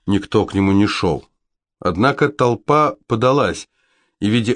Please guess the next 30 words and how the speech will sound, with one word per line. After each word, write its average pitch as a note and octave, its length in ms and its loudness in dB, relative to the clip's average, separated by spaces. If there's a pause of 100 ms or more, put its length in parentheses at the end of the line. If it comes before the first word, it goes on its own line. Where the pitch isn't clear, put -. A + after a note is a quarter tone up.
это, D3 240 2
Державин A#2 560 2
приказал A2+ 560 2
двоих A2 380 0
смутьянов A2+ 640 0
немедленно G#2 520 2
повесить, G2+ 540 -2
что - 240 -6
и G2 100 2
сделали. E2+ 540 -2 (720)
Следом C3 680 0
с F#2 100 -6
двумя-то A2 460 2
казаками G2 680 0 (400)
приказал B2+ 520 2
принести A#2 560 0
плетей D3 600 0 (300)
и G2+ 100 0
всех - 320 0
самых G#2+ 440 0
буйных A#2+ 460 0
пересёк. G#2 640 -2 (1000)
Откуда D3+ 520 0
что C#3+ 220 -2
взялось B2 460 0
в G2 40 -2
этом F2 260 -2
картёжнике G#2+ 720 0
и G2+ 60 0
сочинителе? F#2+ 760 -4